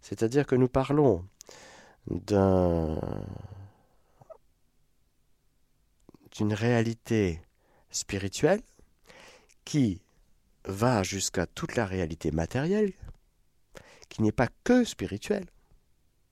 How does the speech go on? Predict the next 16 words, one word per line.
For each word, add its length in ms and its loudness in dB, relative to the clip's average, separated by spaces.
Par 160 0
le 80 -2
fait 200 -6
même 220 2
de 100 0
l'incarnation, 1120 0
Jésus 300 -6
nous 140 2
montre 440 -2
que 540 -4
le 160 -4
roi 260 -2
de 100 0
l'univers 720 -2
qu'il 260 -6
est, 240 0